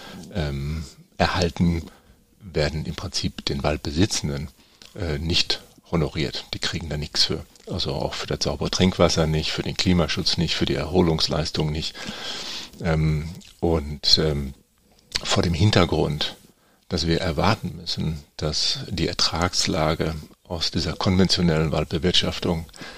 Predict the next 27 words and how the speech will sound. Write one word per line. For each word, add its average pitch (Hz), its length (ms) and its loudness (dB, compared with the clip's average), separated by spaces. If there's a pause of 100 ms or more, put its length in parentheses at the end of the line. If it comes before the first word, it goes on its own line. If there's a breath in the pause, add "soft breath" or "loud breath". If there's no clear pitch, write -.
(400 loud breath)
ähm, 78 480 -2 (120)
und 87 240 -6
der 80 80 -2
Finanzierung 87 580 4
aus - 120 -2
dem 78 180 -2
Holzerlös, 76 600 0 (600 loud breath)
dass - 240 -2
dies 87 360 -2
in 87 140 -2
Zukunft, - 880 2 (140)
ähm, 76 480 2 (600)
ja, 80 200 -4 (500)
wenigstens 90 400 4
fragwürdig, 87 640 0
sehr 82 160 2
wahrscheinlich 80 520 0
deutlich - 360 0
abnehmen 76 480 0
wird. 80 260 2 (680 loud breath)
Äh, 78 240 0 (260)
damit 82 360 -2
steht - 300 0
dann 78 100 2
natürlich - 540 -2
auch 78 240 0
die 76 400 -4